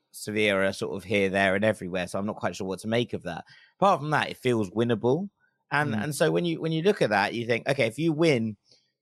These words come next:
Speaker 1: all, all those games but bar three, I think Betis will come fourth."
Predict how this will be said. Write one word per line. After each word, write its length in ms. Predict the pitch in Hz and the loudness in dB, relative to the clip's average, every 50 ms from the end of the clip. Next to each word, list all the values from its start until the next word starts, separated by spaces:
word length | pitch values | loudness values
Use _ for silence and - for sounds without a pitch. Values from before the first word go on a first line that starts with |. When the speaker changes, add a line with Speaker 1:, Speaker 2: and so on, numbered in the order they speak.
| _ _ _ - | _ _ _ 4
Speaker 1:
all, 340 | 143 151 147 143 139 123 107 - - | 6 8 8 8 6 4 0 -4 0
all 180 | - 160 165 170 | 2 4 6 8
those 200 | 151 139 135 120 | 8 6 6 4
games 260 | - 135 123 120 110 101 | 2 2 2 0 -2 0
but 200 | - 127 123 - - _ | 0 0 0 -2 -4 _
bar 240 | - 135 131 123 117 | 2 2 4 2 2
three, 640 | - - - 127 123 110 87 80 - 98 120 123 117 _ _ _ _ _ _ _ _ _ _ _ - | -2 -6 -6 -4 -2 -2 -2 -4 -6 -10 -12 -14 -16 _ _ _ _ _ _ _ _ _ _ _ -8
I 60 | 127 | -6
think 260 | - - 139 120 110 | -2 0 0 0 0
Betis 340 | 110 117 110 - 117 104 - - _ _ - - | 0 -2 -2 -2 -6 -12 -12 -14 _ _ -12 -4
will 200 | - 117 113 110 | 0 2 2 2
come 400 | 101 - - 123 117 123 123 113 - _ _ _ - | 0 0 0 0 0 0 -2 -10 -12 _ _ _ -4
fourth." 500 | 131 131 139 156 180 202 190 - - | 0 0 2 2 2 0 -2 -6 -10